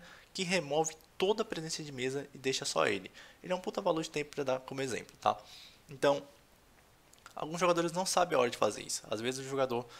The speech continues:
ele fica segurando o Cronos por um momento muito específico e acaba morrendo antes de usar o Cronos, que é o que acontece muitas vezes, eu vejo, ah, partidas desse tipo. Ou o jogador, ele fica tentando valorizar tanta carta,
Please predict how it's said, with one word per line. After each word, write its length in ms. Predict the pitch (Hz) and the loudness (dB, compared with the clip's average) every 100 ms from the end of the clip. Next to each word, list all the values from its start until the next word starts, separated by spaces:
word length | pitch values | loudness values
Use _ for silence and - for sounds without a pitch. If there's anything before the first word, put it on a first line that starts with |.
| - - - | -20 -14 -8
ele 380 | 113 110 104 - | -6 -4 -6 -2
fica 220 | 180 220 | -2 -2
segurando 360 | 180 165 160 | -2 0 -2
o 20 | 165 | -2
Cronos 300 | 147 151 - | -4 -4 -4
por 120 | 147 | -6
um 20 | |
momento 420 | 143 131 135 131 | -6 -4 -6 -6
muito 160 | 135 - | -10 -8
específico 600 | - 127 - 135 139 135 | -4 0 0 0 -4 -4
e 40 | |
acaba 280 | 127 131 131 | -2 0 0
morrendo 380 | 127 113 117 113 | 0 -4 -4 -4
antes 160 | 139 | -4
de 60 | - | -4
usar 140 | 117 | 0
o 60 | 107 | 0
Cronos, 400 | - 101 127 - - - - | -2 -6 -6 -8 -14 -20 -18
que 120 | - 113 | -2 2
é 80 | |
o 100 | 107 | 2
que 80 | 110 | 0
acontece 460 | 117 117 107 110 104 | -10 -4 -2 -2 -6
muitas 640 | 101 101 107 127 113 101 | -10 -12 -10 -8 -6 -6
vezes, 340 | 98 101 104 - | -2 -2 -2 -8
eu 80 | 113 | -6
vejo, 420 | 104 101 107 98 - - - - - | -4 -2 -2 -6 -8 -16 -16 -18 -10
ah, 360 | 104 101 98 98 | -4 0 0 4
partidas 380 | 110 110 - 104 | 4 4 0 -4
desse 160 | 104 107 | -4 -4
tipo. 360 | - 107 - - - - | -4 -6 -10 -14 -18 -4
Ou 140 | 120 | -2
o 40 | 123 | 0
jogador, 480 | 131 127 120 120 123 | 2 2 2 -2 -2
ele 140 | 123 | -4
fica 220 | - 160 | -8 -8
tentando 280 | - 180 160 | -6 -4 0
valorizar 400 | 151 143 139 131 | 0 0 2 2
tanta 240 | - - 113 | 2 -2 -2
carta, 480 | - - - - | 4 4 4 -6